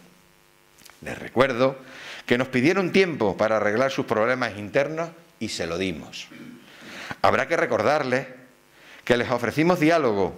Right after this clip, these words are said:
para ayudar a la ciudad y la realidad fue solo, solo, solo confrontación.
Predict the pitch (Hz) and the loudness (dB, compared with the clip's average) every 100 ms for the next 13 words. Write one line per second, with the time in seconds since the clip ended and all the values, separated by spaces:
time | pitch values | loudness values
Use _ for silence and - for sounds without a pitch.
0 | - 98 95 92 90 127 127 151 113 101 | -4 0 0 0 2 2 2 0 -2 0
1 | 104 - - - - - 123 120 107 107 | 0 -2 -16 -20 -20 -2 2 2 2 0
2 | 98 104 143 175 - - - - - 139 | 0 2 2 0 -4 -20 -20 -20 -2 2
3 | 156 160 - - - _ _ _ _ _ | 2 2 -10 -20 -20 _ _ _ _ _
4 | _ - - 165 156 151 - - - - | _ -16 0 4 4 2 -8 -16 -20 -2
5 | 127 120 110 - - - 127 123 123 - | 2 2 0 -6 -8 0 2 2 -2 0
6 | 104 87 101 90 85 98 101 73 | 0 2 -2 0 0 0 0 -2